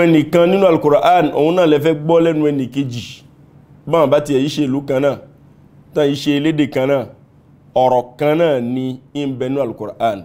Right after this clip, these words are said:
kò yí dà. ولا يأتيه الباطل من بين يديه ولا من خلفه.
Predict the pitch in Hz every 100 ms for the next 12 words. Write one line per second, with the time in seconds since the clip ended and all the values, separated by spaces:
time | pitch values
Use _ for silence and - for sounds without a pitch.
0 | - - 110 147 147 139 - - - _
1 | _ - 131 143 185 180 143 - 180 160
2 | 151 135 160 156 151 135 95 - _ _
3 | _ _ _ _ - 135 131 170 175 156
4 | 147 143 180 156 151 139 131 123 113 -
5 | 165 139 -